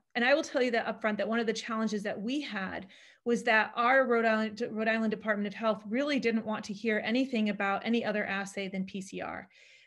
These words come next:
They felt like that at the time, their knowledge and their mindset,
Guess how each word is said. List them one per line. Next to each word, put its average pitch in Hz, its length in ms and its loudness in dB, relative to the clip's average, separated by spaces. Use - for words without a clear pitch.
They 240 160 6
felt 240 240 4
like 214 160 0
that 214 200 0
at 202 120 -2
the 220 80 0
time, 226 400 2
their 220 180 2
knowledge 220 840 0
and 214 120 2
their 208 120 2
mindset, 220 680 0